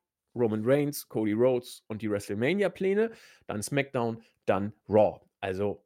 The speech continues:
vom Grundsatz alles, wie ihr es kennt, hm, vom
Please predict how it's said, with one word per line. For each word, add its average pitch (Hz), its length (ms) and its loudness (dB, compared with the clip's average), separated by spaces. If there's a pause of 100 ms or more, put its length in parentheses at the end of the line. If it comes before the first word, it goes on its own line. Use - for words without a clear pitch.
(140)
vom 90 140 -12
Grundsatz 165 640 -2
alles, 120 380 -2
wie 104 100 -4
ihr 90 140 -8
es - 140 -12
kennt, 175 340 0 (440)
hm, 117 360 -4 (120)
vom 104 640 0